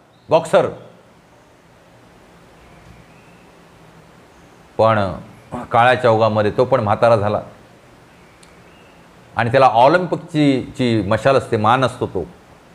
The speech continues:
ऑलिम्पिकची मशाल प्रज्वलित करून ती पूर्ण, अ, सगळ्या कॉन्टिनेंट्समध्ये फिरवली जाते ऑलिम्पिक स्पर्धेच्या आधी.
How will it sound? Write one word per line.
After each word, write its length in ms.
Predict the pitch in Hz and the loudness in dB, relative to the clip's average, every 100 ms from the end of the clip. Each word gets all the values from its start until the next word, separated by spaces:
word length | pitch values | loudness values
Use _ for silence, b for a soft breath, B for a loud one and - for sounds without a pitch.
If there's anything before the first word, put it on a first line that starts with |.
| - | -12
ऑलिम्पिकची 500 | 98 117 117 120 - | -4 -2 -2 -8 -6
मशाल 380 | 113 120 123 123 | -4 -2 0 0
प्रज्वलित 380 | 123 101 101 120 120 | 0 -2 0 0 0
करून 220 | 123 117 | -2 -2
ती 60 | 117 | -4
पूर्ण, 240 | 117 123 117 82 - B B B - | -4 -2 -2 -4 -10 B B B -10
अ, 380 | 92 92 85 62 - | -8 -6 -6 -8 -4
सगळ्या 220 | 113 123 | 0 2
कॉन्टिनेंट्समध्ये 720 | 113 113 120 120 117 120 117 | 0 -2 -4 -6 -4 -2 -2
फिरवली 380 | 117 120 123 123 | 0 0 2 0
जाते 160 | 113 | 0
ऑलिम्पिक 400 | 107 110 107 - | 0 0 -4 -10
स्पर्धेच्या 500 | - - 104 101 95 | -12 -4 -2 -2 -2
आधी. 160 | 90 82 | -2 -4